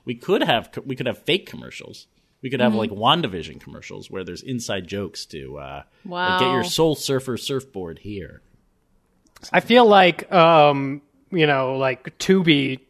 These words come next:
Speaker 3: should have been paying us already. Like, we're doing
Speaker 2: Mm-hmm.
Speaker 3: ads.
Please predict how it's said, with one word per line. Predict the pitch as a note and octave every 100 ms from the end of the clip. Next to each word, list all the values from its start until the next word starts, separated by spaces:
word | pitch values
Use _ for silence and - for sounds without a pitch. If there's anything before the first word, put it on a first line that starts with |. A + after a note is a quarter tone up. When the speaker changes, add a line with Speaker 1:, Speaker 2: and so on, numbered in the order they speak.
| _
Speaker 3:
should | - E3+
have | C#3+
been | C#3 C3+
paying | D#3+ D3 C3+
us | C3+
already. | C3+ B2+ C#3 A#2 A#2+
Like, | C#3+ D#3
we're | E3
doing | D3 B3 A3+ D3+
Speaker 2:
Mm-hmm. | D#3+ E3+ G#3
Speaker 3:
ads. | G3